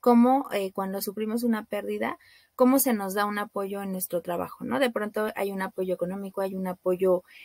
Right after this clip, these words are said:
eh, de tiempo, ¿no? Que nos dan días cuando fallecen, eh, familiares, eh, cercanos, donde algunos tienen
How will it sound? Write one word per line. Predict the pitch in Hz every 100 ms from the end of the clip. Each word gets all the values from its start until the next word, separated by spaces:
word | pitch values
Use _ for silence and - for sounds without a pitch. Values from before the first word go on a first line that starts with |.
| - _
eh, | 196 185
de | 180 190
tiempo, | 233 233 254 233 185 185
¿no? | 214
Que | 277 214
nos | 190
dan | 190 185
días | 185 220 208 185
cuando | - 180 175 170 170
fallecen, | - 175 180 180 180 175 170 170 170
eh, | 175 180
familiares, | 196 180 175 180 175 170 170 165 -
eh, | 196 180 175
cercanos, | - 175 - 220 220 190
donde | 208 196
algunos | 185 185 190 -
tienen | 185 185 180